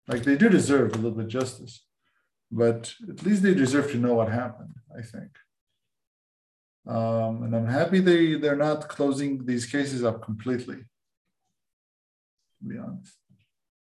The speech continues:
Um, yeah.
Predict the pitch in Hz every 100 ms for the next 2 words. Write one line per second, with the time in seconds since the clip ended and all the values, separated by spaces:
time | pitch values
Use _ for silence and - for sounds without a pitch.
0 | _ _ _ _ _ _ _ _ _ _
1 | - 117 113 113 110 107 110 _ _ _
2 | _ _ _ _ _ _ _ - 190